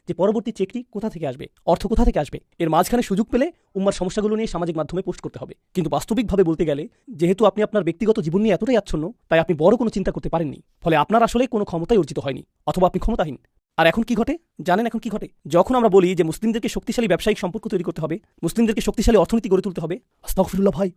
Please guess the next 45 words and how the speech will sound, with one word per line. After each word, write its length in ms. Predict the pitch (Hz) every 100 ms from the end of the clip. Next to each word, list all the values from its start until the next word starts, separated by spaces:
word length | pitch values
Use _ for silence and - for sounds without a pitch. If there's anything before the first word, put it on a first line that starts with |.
| _
অর্থনীতি 360 | - - 208 -
তো 80 | 208
দুনিয়া, 280 | 196 233 - _
আমাদেরকে 260 | - 254 311
আখিরাত 260 | - 233
নিয়ে 80 | 247
চিন্তিত 240 | 226 226 247
হওয়া 120 | 240
উচিত। 280 | 240 156 _ _ _ _ _ _ _ _ -
তো 60 | 165
আল্লাহ 220 | 165 233
যখন 200 | 240 226
বলছেন 280 | 190 - 180
যে 80 |
অশ্বারোহী 320 | 165 - 233 226
বাহিনী 220 | 180 220
প্রস্তুত 240 | 240 233
করো, 240 | 180 165 180 _
আর 100 | 165 170
এই 120 | 208
কারণে 220 | 247 247
কোনো 140 | 247 220
ব্যক্তি 240 | 175 240
কিছুটা 200 | 190 -
অর্থ 180 | 175 -
সংগ্রহ 240 | 240 233
করেছে 220 | 214 190
ঘোড়া 160 | 170 180
কেনার 180 | 214 202
জন্য, 240 | 160 156 196 _
তখন 200 | 180 196
আমরা 140 | 208 202
বলছি, 240 | 185 214
"আস্তাগফিরুল্লাহ 480 | - 214 190 214 202
ভাই, 180 | 208 202 _
কেন 120 | 190
আপনি 140 | 226 220
অর্থ 160 | 208
সংগ্রহ 220 | 208 226 233
করেছেন? 300 | 220 - 190 _
দুনিয়া 200 | 180 220
নিয়ে 120 | 240
চিন্তা 180 | 233 240
করবেন 200 | 240 240
না?" 120 | 233